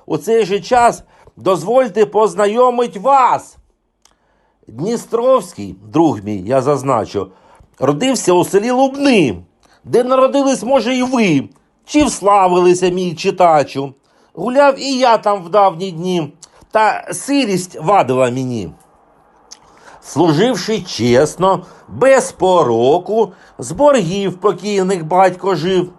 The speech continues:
Три бали він давав щороку, і все за вітром розпустив. Життя Дністровському сприяло,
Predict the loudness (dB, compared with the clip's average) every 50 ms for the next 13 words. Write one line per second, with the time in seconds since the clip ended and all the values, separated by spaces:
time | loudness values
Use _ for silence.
0 | _ _ _ _ _ _ _ _ _ 0 2 2 0 2 2 2 4 6 6 6
1 | 4 2 2 0 -4 0 0 0 2 4 4 4 4 2 -2 -2 -2 0 2 4
2 | 4 2 2 0 -2 -4 -4 -4 -6 _ _ _ _ _ _ _ -8 -6 -6 -8
3 | -6 -4 0 2 2 2 2 2 2 2 2 0 -4 -8 -8 -8 -8 -8 -6 -2
4 | 0 0 0 0 -2 -2 0 2 4 4 4 2 0 -4 -18 _ _ -4 -2 -2
5 | -2 -4 -8 -16 -20 _ _ -4 -2 -2 0 0 0 0 -2 -2 -4 -10 _ _
6 | _ _ _ _ _ _ _ _ -20 _ _ _ -20 -14 -12 -8 -4 -4 -4 -4
7 | -6 -2 2 4 4 4 2 0 0 -2 -2 -2 -2 -4 -4 0 2 0 0 0
8 | -4 -6 -4 -2 -4 -6 -4 -4 -4 -4 -2 2 4 6 6 6 6 4 2 2
9 | 0 -2